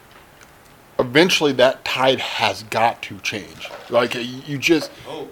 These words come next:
Speaker 1: eh, <laughs> yeah, otherwise, see you in five years with, with another Josh Whitman presser, probably, right? But, like, you just feel like it, it's gotta change because it's so close, right? Like, there are some losses in the past where it's like, "I don't really know. Wh-, wh-, where do you start on this?"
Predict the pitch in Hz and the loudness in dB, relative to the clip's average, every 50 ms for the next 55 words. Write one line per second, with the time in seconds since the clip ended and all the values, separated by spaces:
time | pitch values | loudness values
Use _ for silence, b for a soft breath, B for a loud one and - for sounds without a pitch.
0 | - - - - 139 139 139 143 135 135 135 - - 123 - - - 160 - - | -18 -20 -12 -6 -4 -2 0 0 0 -2 -4 -6 -6 -6 -6 -2 0 0 2 4
1 | 131 - 180 156 127 120 120 127 135 131 - - - 127 127 120 110 - - 139 | 6 8 8 8 8 8 8 6 4 4 -2 -8 -10 -12 -12 -10 -8 -4 -2 2
2 | 139 135 127 123 - 131 127 123 120 131 127 120 117 110 123 104 90 - 185 135 | 2 2 2 4 4 4 4 6 4 2 0 0 0 -2 -4 -4 -4 -2 -4 -2
3 | - 139 131 131 127 123 117 120 127 123 - - 135 110 107 107 - 151 147 - | 0 2 2 2 2 2 2 4 4 4 4 0 -2 -4 -4 -2 4 4 4 4
4 | - 98 90 - 104 98 92 92 101 113 127 143 143 139 135 135 131 120 B B | 4 -2 -2 0 0 0 0 -2 2 4 4 4 6 6 8 8 6 6 B B
5 | B B B B B B B B - - _ _ - - - - - - - - | B B B B B B B B -20 -20 _ _ -20 -20 -20 -20 -20 -20 -20 -16
6 | - 131 139 127 131 190 185 - - - - - - 185 220 214 165 139 120 110 | -10 -10 -6 0 2 2 2 2 -2 -8 -14 -12 -6 2 4 4 4 4 2 -2
7 | - 127 123 - 131 113 - 131 - 151 151 180 175 139 - - - - 190 240 | -4 -8 -8 -10 -10 -10 -8 -6 -6 -4 -2 -4 -4 -4 -2 -4 -2 -2 0 0
8 | 269 233 180 151 139 131 127 - - - - - _ _ _ _ - 143 - - | 0 2 2 2 0 0 -2 -4 -8 -10 -14 -20 _ _ _ _ -12 -10 -6 -6
9 | - 180 190 180 - - - 175 151 139 - - - - 143 147 175 151 - - | -4 0 0 0 0 2 6 6 6 6 6 0 -6 4 6 6 6 6 4 -2
10 | - - - 107 113 139 156 139 123 113 - - b b b b b b 160 175 | -12 -10 -2 2 4 4 4 4 2 -4 -6 -12 b b b b b b 6 6
11 | 170 170 - - 185 196 190 156 143 147 165 175 - 170 160 139 151 139 117 - | 6 6 6 4 4 4 4 2 2 4 4 2 0 -2 -6 -4 -6 -6 -2 0
12 | 143 143 156 151 - 135 - 127 110 113 120 120 120 117 110 107 104 107 110 110 | 0 0 2 0 -2 -4 -2 -2 2 4 6 6 6 4 0 -4 -4 -4 -4 -4
13 | 107 104 101 104 117 120 107 117 131 135 - 113 135 139 127 117 98 - - - | -4 -6 -4 -4 -4 -6 -2 0 0 0 2 4 2 2 2 0 -4 -6 -8 -10
14 | - - 165 160 185 175 143 123 113 110 113 104 101 101 - - | -2 4 6 6 6 6 6 4 2 0 -4 -8 -10 -12 -14 -16